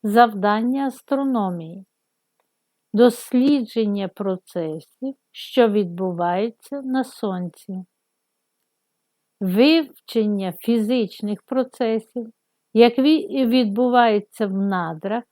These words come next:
та атмосферах відомих планет. Вивчення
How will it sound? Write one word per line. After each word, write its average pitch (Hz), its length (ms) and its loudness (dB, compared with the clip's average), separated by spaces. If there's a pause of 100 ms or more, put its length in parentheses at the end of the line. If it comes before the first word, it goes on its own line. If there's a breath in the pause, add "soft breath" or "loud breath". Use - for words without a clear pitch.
(100)
та 208 340 2
атмосферах 196 760 -6 (160)
відомих 190 600 -4 (120)
планет. 226 540 -4 (1200)
Вивчення 208 1040 0